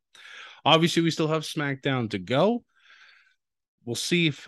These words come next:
another match gets added, but nine matches is pretty good for a pay-per-view, especially for one of the big four in W W E. So, but we'll talk about SummerSlam a little bit later on.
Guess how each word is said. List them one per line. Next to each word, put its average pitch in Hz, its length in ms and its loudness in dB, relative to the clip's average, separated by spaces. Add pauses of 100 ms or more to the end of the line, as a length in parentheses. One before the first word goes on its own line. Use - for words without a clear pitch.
another 143 280 0
match 139 400 -4
gets 120 240 -8
added, 160 440 2 (300)
but 123 260 -4
nine 143 400 -2
matches 160 440 -6
is 127 240 -12
pretty 170 320 4
good 131 420 4 (500)
for 110 160 -4
a 104 60 -6
pay-per-view, 104 600 -4 (160)
especially 101 680 0 (500)
for 110 140 0
one 98 420 0 (120)
of 92 440 -4 (760)
the - 80 4
big 151 220 6
four - 680 4 (180)
in 110 160 -2
W 101 220 0
W 98 340 -2
E. - 240 -2 (560)
So, - 400 2 (420)
but 175 200 2 (760)
we'll 139 140 2
talk 160 240 6
about 151 260 4
SummerSlam 147 640 0
a 127 40 0
little 127 200 0
bit 104 180 -6
later 101 320 -12
on. 190 420 -2